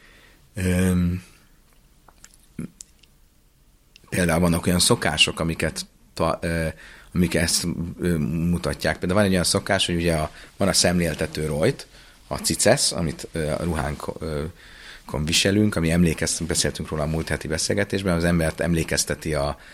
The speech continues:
a, ö, a kötele-, e világi kötelességére, a micvákra, a Tóra parancsolatainak a megtartására. Akkor a temetőbe megyünk, akkor ezt el kell takarni, hogy ne hozzuk szégyenbe a halottakat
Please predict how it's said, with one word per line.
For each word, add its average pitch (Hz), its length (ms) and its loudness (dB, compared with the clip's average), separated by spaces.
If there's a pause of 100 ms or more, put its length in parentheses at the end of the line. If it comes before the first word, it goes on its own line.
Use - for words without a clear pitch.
(360)
a, 67 460 -4 (340)
ö, 67 420 -6 (1200)
a 69 320 -6 (140)
kötele-, 85 340 2
e 90 100 2
világi 80 300 2
kötelességére, 120 840 4
a 92 40 4
micvákra, 101 800 2
a 71 140 -2 (340)
Tóra 82 280 0
parancsolatainak 78 720 -2
a - 40 -8
megtartására. 104 720 -2 (1000)
Akkor - 140 0
a 82 40 -4
temetőbe 104 400 6
megyünk, 110 260 6
akkor 101 180 2
ezt 95 140 2
el 95 200 4
kell 85 200 0
takarni, - 760 -4
hogy 71 140 -6
ne 113 120 4
hozzuk 131 400 2
szégyenbe 98 500 4
a 65 60 0
halottakat 107 840 0